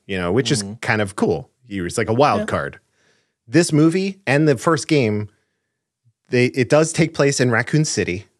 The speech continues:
Speaker 1: which is just described as, like, a Midwestern town, right?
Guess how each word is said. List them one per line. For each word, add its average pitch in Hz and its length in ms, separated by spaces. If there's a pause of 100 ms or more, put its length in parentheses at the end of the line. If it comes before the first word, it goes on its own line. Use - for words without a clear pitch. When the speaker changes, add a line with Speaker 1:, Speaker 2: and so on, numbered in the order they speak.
(140)
Speaker 1:
which 110 400 (100)
is 110 200
just 123 220
described 117 460
as, 104 120
like, 104 320
a 110 160
Midwestern 104 1300 (800)
town, 156 460 (540)
right? 95 320